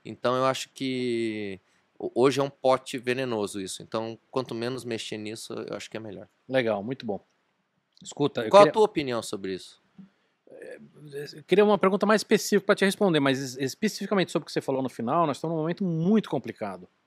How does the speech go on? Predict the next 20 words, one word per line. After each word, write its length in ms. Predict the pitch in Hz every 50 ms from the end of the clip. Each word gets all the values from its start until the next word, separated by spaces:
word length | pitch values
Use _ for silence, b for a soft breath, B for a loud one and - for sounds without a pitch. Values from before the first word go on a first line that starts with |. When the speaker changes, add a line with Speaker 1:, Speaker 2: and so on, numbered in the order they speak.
| _ _ _ _ _ _ _ _ _ _ _ _ _ -
Speaker 2:
Muito 400 | 123 131 147 165 175 170 - -
complicado. 540 | 131 113 - 110 - - 101 92 87 87 - _ _ _ _ _ _ _ _ _ _ _ -
É, 240 | - 104 101 92 -
onde 480 | 107 110 117 120 110 113 127 123 123 127
as 200 | - 110 113 107
redes, 260 | - 135 143 131 - -
de 80 | 131
uma 120 | 135 143 135
maneira 280 | 135 135 139 135 131
geral, 600 | 113 110 139 147 131 127 131 139 151 156 151 _ _ _ _ _ _ _ _ _ -
tão 320 | - 127 139 147 151 143 - _ _ _ _ _ _ _ _ _ _ _ _ _ _ _ _ -
causando 360 | - 135 131 120 139 139 139
muito 560 | 135 139 147 175 202 220 220 - - 180 160
mais 240 | 123 131 131 127 -
Speaker 1:
Então 60 | -
Speaker 2:
problema 360 | 151 131 120 117 131 143 147 151
do 100 | 147 143
que 140 | - 156
solução, 480 | 139 - 156 160 160 - - 104 90 - _ _ _ _ _ _ _ _ _ _ _ _ _ _ _ _ _ -
né? 200 | 101 104 113